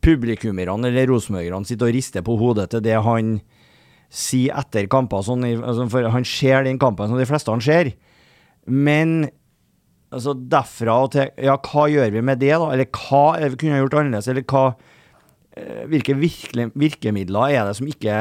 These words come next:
f-, stemmer her? Eh, så vil nok, eh, det være større avvik fra s-, supporterne eller seerne eller hvem det nå er, til, til han, sånn at, eh,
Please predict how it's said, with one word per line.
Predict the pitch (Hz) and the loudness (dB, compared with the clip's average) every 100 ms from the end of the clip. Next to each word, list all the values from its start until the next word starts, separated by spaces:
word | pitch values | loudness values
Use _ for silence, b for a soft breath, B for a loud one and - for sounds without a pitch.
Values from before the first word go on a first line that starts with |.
| 117 117 | 0 -2
f-, | 113 - - - - 117 117 | -6 -14 -20 -20 -16 -14 -14
stemmer | - 156 151 131 | -2 0 2 0
her? | 135 175 151 _ b b b b - | 2 2 0 _ b b b b -12
Eh, | 127 139 139 139 135 131 127 127 | -4 -2 0 0 -2 -4 -8 -12
så | - 160 180 | -4 2 2
vil | 180 151 | 2 0
nok, | 110 110 | -2 -2
eh, | 139 135 127 120 120 | 2 2 2 -2 -4
det | 120 127 | 0 2
være | 127 120 | 2 0
større | - 156 117 113 131 | -2 0 2 4 2
avvik | 107 92 | 2 -4
fra | - 117 117 113 110 110 110 110 104 95 - - | -2 2 4 4 2 0 -2 -4 -8 -12 -18 -16
s-, | 110 107 113 | -16 -14 -16
supporterne | 110 139 131 123 104 107 120 135 | -6 -2 0 0 0 0 0 0
eller | 127 110 110 113 | -2 -2 -2 -4
seerne | 110 - 131 104 98 117 120 | -4 -2 0 0 -2 -6 -4
eller | 113 | -4
hvem | 107 117 | -4 -4
det | 113 | -2
nå | 113 | -2
er, | 120 131 131 - 107 107 | -2 -4 -6 -12 -18 -16
til, | - 117 110 110 107 107 104 b b b | -4 -2 0 -2 -4 -6 -12 b b b
til | - 127 | -2 2
han, | 127 131 | 2 0
sånn | 123 131 131 | -4 -4 -4
at, | 127 - | -4 -2
eh, | 131 123 | -2 -2